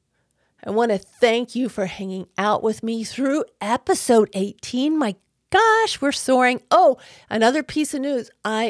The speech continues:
am getting my certification to be a trauma specialist, trauma counsels, uh, what? A trauma coach, trauma spe-, support coach, life s-,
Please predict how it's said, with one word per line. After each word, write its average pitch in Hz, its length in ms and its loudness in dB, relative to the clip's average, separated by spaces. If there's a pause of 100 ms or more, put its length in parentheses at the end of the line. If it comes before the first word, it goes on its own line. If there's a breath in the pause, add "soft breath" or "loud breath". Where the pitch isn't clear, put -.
am 220 160 -4
getting 233 300 0
my 202 100 0
certification 220 920 -4
to - 100 -12
be 208 320 -4
a 196 160 -2
trauma 208 500 -2 (680 soft breath)
specialist, 214 800 -2
trauma 277 460 2
counsels, 247 640 -6 (240)
uh, 196 60 -14 (220)
what? - 240 -12 (1500 soft breath)
A - 40 0
trauma 311 360 0
coach, - 420 -6
trauma 214 300 -6
spe-, - 380 -6 (120)
support - 520 -6 (420)
coach, - 380 -10 (280)
life 196 300 -2 (180)
s-, - 180 -14